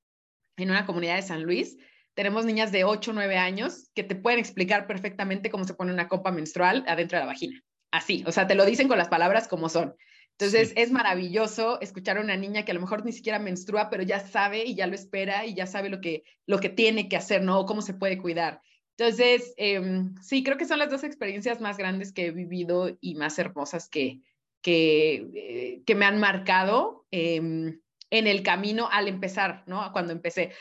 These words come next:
Speaker 1: Ahorita yo te puedo contar muchas otras, África y muchas
Speaker 2: <laughs>
Speaker 1: otras que, que nos pondremos aquí a lo mejor a llorar, pero, pero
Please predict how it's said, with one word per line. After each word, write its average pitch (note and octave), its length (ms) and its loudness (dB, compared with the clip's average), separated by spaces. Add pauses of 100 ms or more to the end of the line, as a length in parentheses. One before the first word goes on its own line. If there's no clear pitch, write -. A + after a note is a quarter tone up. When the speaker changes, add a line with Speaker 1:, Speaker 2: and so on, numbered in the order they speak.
(100)
Speaker 1:
Ahorita C4 300 4
yo C#4 100 2
te C#4 80 0
puedo B3 220 2
contar G#3+ 260 0
muchas C#4 320 2
otras, B3+ 380 2 (120)
África G#3 460 0
y G3 60 -4
muchas A3 320 0
Speaker 2:
<laughs> - 0 -
Speaker 1:
otras A#3 340 0
que, F#3 400 -6 (320)
que A#3 80 2
nos A#3+ 120 0
pondremos A#3 340 0
aquí D#4 340 4
a A#3+ 80 4
lo A#3 80 -6
mejor C4 180 0
a C4 60 4
llorar, A3+ 400 0
pero, G#3 500 -2
pero F3+ 800 -2